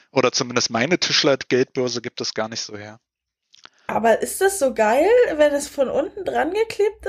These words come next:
Speaker 2: ist? Ist es, ist es
Speaker 1: Auf
Speaker 2: cool? Ich weiß nicht.
Speaker 1: auf jeden
Speaker 2: Ich hab
Speaker 1: Fall.
Speaker 2: das, ich, ich hab das schon gesehen auf jeden Fall und ich fand's jedes Mal weird irgendwie. Also mich hat's nicht so angesprochen.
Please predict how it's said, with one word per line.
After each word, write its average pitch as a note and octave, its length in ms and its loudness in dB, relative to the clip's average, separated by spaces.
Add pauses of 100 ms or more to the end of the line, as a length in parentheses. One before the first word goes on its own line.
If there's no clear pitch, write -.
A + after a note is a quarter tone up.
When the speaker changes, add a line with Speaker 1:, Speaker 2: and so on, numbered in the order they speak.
(100)
Speaker 2:
ist? B4+ 100 -2
Ist F4+ 200 -8
es, F#4+ 120 -4
ist E4 200 -6
es F#4+ 240 -4
Speaker 1:
Auf D#4 200 2
Speaker 2:
cool? F#4+ 80 0 (200)
Ich D#4 160 -6
weiß D#4+ 260 2
nicht. C4+ 240 0
Speaker 1:
auf A#3 280 -2
jeden - 120 2
Speaker 2:
Ich - 80 -2
hab D#4+ 140 4
Speaker 1:
Fall. - 80 -6
Speaker 2:
das, - 380 -6 (720)
ich, - 320 0
ich - 180 0
hab E4 200 2
das F#4+ 200 0
schon D#4+ 260 4
gesehen C4 480 0
auf B3 260 0
jeden A#3 240 2
Fall A#3+ 640 0 (100)
und C4+ 500 0
ich - 260 -4
fand's D4+ 500 0
jedes D4+ 400 -2
Mal C#4 600 2 (220)
weird A#3 500 2
irgendwie. E3 800 -2
Also G#3+ 380 0
mich C4 240 -2
hat's C4 260 -4
nicht B3+ 240 -4
so F3+ 100 -6
angesprochen. F3 1040 -6